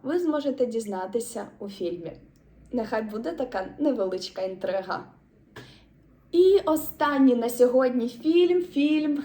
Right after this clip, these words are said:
«Хелена». Сюжет фільму розповідає нам про життя та творчість знаменитої фінської художниці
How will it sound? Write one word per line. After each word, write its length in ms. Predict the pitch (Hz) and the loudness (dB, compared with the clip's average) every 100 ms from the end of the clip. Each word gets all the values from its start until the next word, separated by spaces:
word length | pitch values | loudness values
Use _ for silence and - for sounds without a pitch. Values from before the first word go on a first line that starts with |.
| - | -4
«Хелена». 1300 | 320 370 370 403 381 359 339 311 277 247 214 208 196 - - - - - - | 0 2 2 0 0 0 2 2 4 2 0 -2 -6 -16 -18 -18 -18 -20 -20
Сюжет 640 | - - 302 277 302 277 - | -14 -4 -2 0 0 0 -2
фільму 380 | - 330 427 | 0 2 2
розповідає 800 | 392 294 - 277 247 226 269 294 247 | 0 -2 0 0 2 2 0 0 0
нам 400 | 240 262 262 247 | 2 2 2 0
про 420 | 247 254 277 277 - _ | -2 0 0 -2 -6 _
життя 360 | 226 254 302 277 | -8 -4 -4 -2
та 120 | 254 | -4
творчість 920 | 240 240 247 233 - 226 208 - - | -2 -2 -2 -2 -6 -8 -8 -14 -14
знаменитої 600 | 202 247 262 247 247 220 | -6 0 2 2 2 0
фінської 540 | 214 247 247 - 208 | 0 -4 -4 -2 -2
художниці 1080 | 202 262 226 202 180 175 214 226 - 302 | -2 -4 0 0 0 -2 -6 -8 -6 -4